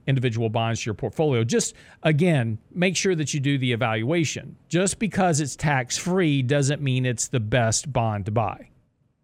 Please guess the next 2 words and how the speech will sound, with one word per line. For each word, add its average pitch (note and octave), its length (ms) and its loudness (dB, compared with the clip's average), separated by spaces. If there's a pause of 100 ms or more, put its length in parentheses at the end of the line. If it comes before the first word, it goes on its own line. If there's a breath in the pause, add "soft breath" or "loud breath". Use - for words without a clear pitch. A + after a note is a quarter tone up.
(500)
So A#2+ 400 0 (640 loud breath)
compare D#3 720 2